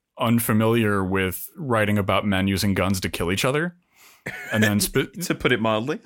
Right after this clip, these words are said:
Speaker 1: <clears throat> I, I, I feel like this is almost like a challenge run of cinema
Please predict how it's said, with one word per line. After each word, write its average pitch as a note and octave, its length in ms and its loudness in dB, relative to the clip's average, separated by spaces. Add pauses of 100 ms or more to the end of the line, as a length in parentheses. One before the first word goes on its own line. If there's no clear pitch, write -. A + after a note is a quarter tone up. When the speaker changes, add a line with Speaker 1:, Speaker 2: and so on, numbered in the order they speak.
Speaker 1:
<clears throat> - 140 -16
I, E3+ 340 2
I, C#3 380 2
I B2+ 60 0
feel D3 160 0
like B2+ 140 2
this B2+ 120 -2
is B2+ 100 0
almost A#2+ 280 2
like A2 160 2
a G2 80 2
challenge A#2+ 640 2
run C#3+ 320 2
of C3+ 140 0
cinema D#3 640 0